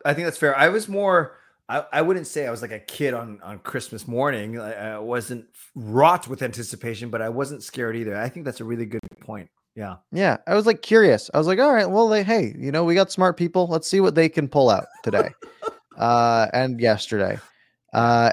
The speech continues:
Speaker 2: and they, they did just fine. And,
Speaker 1: Mm-hmm.
Speaker 2: uh, and that works for me. It wasn't like, "Oh no, what's the return?" Like, the, the panic.
Speaker 1: Yeah.
Speaker 2: Um, so, so that's good. Um, do we wanna talk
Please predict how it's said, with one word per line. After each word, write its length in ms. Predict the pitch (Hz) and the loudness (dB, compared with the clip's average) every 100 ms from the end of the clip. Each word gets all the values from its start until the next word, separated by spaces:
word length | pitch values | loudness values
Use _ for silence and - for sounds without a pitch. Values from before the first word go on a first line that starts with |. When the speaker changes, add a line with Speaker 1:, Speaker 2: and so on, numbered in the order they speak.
| - | 0
Speaker 2:
and 180 | 135 139 | -2 2
they, 200 | 147 143 | 0 2
they 180 | 135 | 0
did 320 | 143 156 165 151 _ _ - | 0 0 -2 -6 _ _ -20
just 240 | 156 151 - | -2 -2 0
fine. 340 | 131 107 90 _ _ _ | -2 0 -4 _ _ _
And, 380 | - 113 113 110 | -6 -2 -2 0
Speaker 1:
Mm-hmm. 380 | 113 113 110 107 | 2 4 4 2
Speaker 2:
uh, 40 | 107 _ _ _ _ _ _ _ - - | -2 _ _ _ _ _ _ _ -14 -10
and 180 | 107 | -4
that 140 | 110 110 | -2 0
works 220 | 117 117 | -2 -4
for 100 | - | -8
me. 200 | 113 101 | -4 -2
It 280 | 95 98 101 | 0 0 0
wasn't 320 | 104 113 117 | 0 0 0
like, 240 | 101 101 117 | -4 -4 4
"Oh 240 | 127 139 | 6 6
no, 300 | 131 131 131 | 6 8 8
what's 320 | 120 123 120 | 8 4 4
the 80 | - | 4
return?" 640 | 147 143 151 143 135 127 127 | 4 6 6 8 8 4 4
Like, 260 | 123 123 | 2 2
the, 320 | 117 135 123 117 | 4 6 6 4
the 80 | |
panic. 600 | 120 139 127 127 123 - - - _ _ _ | -2 0 0 0 -2 -8 -20 -20 _ _ _
Speaker 1:
Yeah. 420 | 117 117 113 113 | 2 4 6 4
Speaker 2:
Um, 240 | 110 110 - _ _ _ _ - | 2 -6 -10 _ _ _ _ -16
so, 500 | - 117 107 101 98 - | -6 0 2 0 -4 -6
so 120 | 110 | -4
that's 160 | 104 | -4
good. 300 | - 104 98 - | -2 -2 -2 -2
Um, 520 | 127 131 131 127 123 110 - _ _ _ _ _ _ _ _ - | 4 8 8 6 0 -8 -18 _ _ _ _ _ _ _ _ 4
do 120 | 175 | 8
we 60 | 185 | 10
wanna 200 | 190 196 | 8 6
talk 400 | - 175 170 | 8 8 8